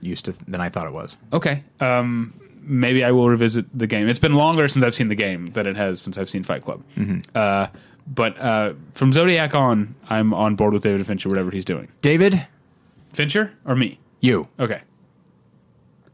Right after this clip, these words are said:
Speaker 1: But I'm about to talk about David Fincher. Uh,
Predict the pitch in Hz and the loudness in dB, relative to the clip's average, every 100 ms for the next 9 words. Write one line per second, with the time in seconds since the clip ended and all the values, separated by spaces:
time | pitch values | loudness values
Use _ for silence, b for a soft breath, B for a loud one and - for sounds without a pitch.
0 | _ 117 110 110 123 117 131 113 98 92 | _ 0 2 4 2 2 0 0 0 0
1 | 90 87 80 - B B - 117 120 123 | -2 -4 -10 -14 B B -4 -2 0 0
2 | 120 | -2